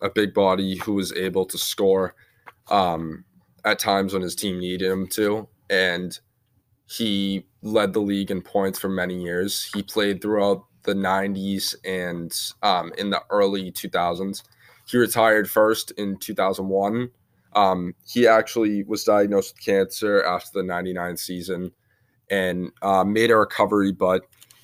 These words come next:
at the end of the oh one season, he realized it was time for him to retire.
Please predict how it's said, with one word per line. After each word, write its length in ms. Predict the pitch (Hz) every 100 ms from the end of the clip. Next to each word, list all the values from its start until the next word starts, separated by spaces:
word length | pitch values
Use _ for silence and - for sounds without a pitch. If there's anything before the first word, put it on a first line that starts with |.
| _ _
at 140 | 104 95
the 120 | 104
end 100 | 98
of 60 | 90
the 100 | -
oh 100 | 98
one 200 | 87 87
season, 400 | 98 90 95 90
he 140 | 98
realized 420 | 92 90 90 87
it 60 | 90
was 100 | 85
time 220 | - 90
for 100 | 92
him 120 | 87
to 100 | 87
retire. 500 | 90 - 85 82 82